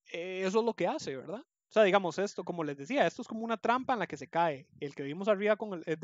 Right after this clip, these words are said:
eh, perdón, ahora con el repetir, que ya lo quité, pero que ahí está, es como un portero porque, por eso, porque, eh, es como el, el por-,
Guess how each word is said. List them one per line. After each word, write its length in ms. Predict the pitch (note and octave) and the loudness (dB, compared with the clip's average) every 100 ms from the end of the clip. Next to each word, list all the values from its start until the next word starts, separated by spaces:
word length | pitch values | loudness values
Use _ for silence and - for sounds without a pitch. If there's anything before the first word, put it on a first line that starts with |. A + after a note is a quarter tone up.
| - | -2
eh, 220 | D#3+ D3 | 0 0
perdón, 340 | - D3+ F3+ C#3 | -2 -4 -4 -6
ahora 340 | C3+ D3+ G#3 | -2 0 0
con 160 | A3 F#3+ | 0 -6
el 80 | |
repetir, 460 | D#3 C#3 C3 A#3 C#4 | -6 -8 -8 -8 -10
que 100 | - | -10
ya 100 | C#3+ | -10
lo 80 | F#3 | -8
quité, 280 | F#3+ G#3 B3 | -6 -4 -4
pero 220 | - - - _ _ _ _ _ _ - | -6 -14 -20 _ _ _ _ _ _ -10
que 80 | |
ahí 120 | C3+ C#3+ | -8 -8
está, 460 | - G#3+ C4+ D#4 - _ _ _ _ _ _ _ _ _ - | -2 2 2 0 -10 _ _ _ _ _ _ _ _ _ -2
es 220 | F#3 F3 | 0 0
como 200 | G3+ G#3+ | -2 -2
un 80 | G3 | -2
portero 480 | G#3 F#3+ G3+ A#3 | -2 2 2 2
porque, 600 | C4+ C#3+ - D3+ C#3 C3 - - - _ _ _ | 0 -6 -8 -6 -6 -6 -8 -12 -18 _ _ _
por 180 | C#3 F#3+ | -8 -6
eso, 240 | D4 F#3 | -4 -4
porque, 340 | C3+ - C3 - _ _ _ _ _ _ _ _ _ | -6 -10 -12 -12 _ _ _ _ _ _ _ _ _
eh, 460 | - - A#2 A2+ C#3 | -14 -12 -12 -12 -14
es 160 | D3+ - | -14 -12
como 240 | F#3 G3 | -4 -2
el, 520 | E3 C#3+ C3+ C3 - - | -2 -4 -8 -14 -14 -12
el 160 | D3 | -12
por-, 220 | C#3 B2+ | -10 -14